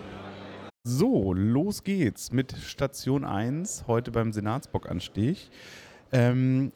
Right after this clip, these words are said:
ich hab hier schon ein leckeres Bier vor mir stehen. Wo das herkommt, erzählt euch die Person, die dafür verantwortlich ist, am besten jetzt einmal selbst. Wer bist du denn und, ähm, was hast du uns denn hier im Glas mitgebracht? Stell dich doch einmal ganz kurz vor, bitte.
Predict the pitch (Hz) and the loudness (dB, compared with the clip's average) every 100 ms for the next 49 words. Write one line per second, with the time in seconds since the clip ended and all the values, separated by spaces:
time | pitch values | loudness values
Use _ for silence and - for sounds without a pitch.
0 | - - 202 - 165 156 147 131 135 127 | -14 -2 -2 0 -2 0 0 0 0 -2
1 | 120 110 117 123 - 110 98 95 - - | -4 -2 0 0 2 0 0 -4 -6 -2
2 | 160 90 82 - 135 165 139 - 151 151 | -2 -2 -6 -4 0 0 0 -2 -4 -2
3 | - 92 151 - - 117 113 147 147 127 | -2 0 -2 -4 -2 -2 0 -2 -2 0
4 | 123 127 135 - - - - 185 151 123 | 2 2 -2 -6 -6 -12 -2 0 0 2
5 | 135 139 113 120 131 117 - 104 101 92 | 4 4 4 2 0 0 -2 0 -2 -2
6 | 98 - - - 101 - 120 113 113 139 | -4 -8 -4 0 2 2 0 0 2 2
7 | 110 85 - - - - - - 139 170 | 2 0 -2 -14 -20 -18 -16 0 0 2
8 | - 147 151 156 120 120 113 - 104 104 | 0 2 2 2 0 2 0 -2 -2 0
9 | 104 107 110 - 117 131 123 - 110 139 | 0 -2 -4 -2 -2 -2 -2 0 2 2
10 | - 135 127 117 113 98 98 98 - 85 | 2 0 0 -2 -2 -2 -2 -6 -6 -8
11 | 87 - 120 110 92 95 87 - - - | -6 0 0 0 0 0 -2 -4 -8 -4
12 | 76 87 | -4 -4